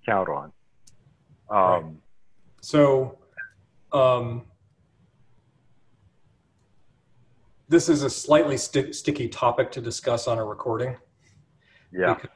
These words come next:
Speaker 2: um,
Speaker 1: You wanna turn the recording off?
Speaker 2: Uh,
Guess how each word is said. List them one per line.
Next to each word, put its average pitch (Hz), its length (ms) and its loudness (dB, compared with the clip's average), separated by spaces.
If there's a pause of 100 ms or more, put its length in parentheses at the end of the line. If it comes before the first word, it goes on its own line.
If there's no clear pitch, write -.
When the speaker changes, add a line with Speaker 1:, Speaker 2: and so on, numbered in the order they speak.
(800)
Speaker 2:
um, 117 240 2
Speaker 1:
You 104 60 2
wanna 101 160 2
turn 101 300 2
the 101 60 -20
recording 113 380 4
off? 147 160 2 (1600)
Speaker 2:
Uh, 123 500 2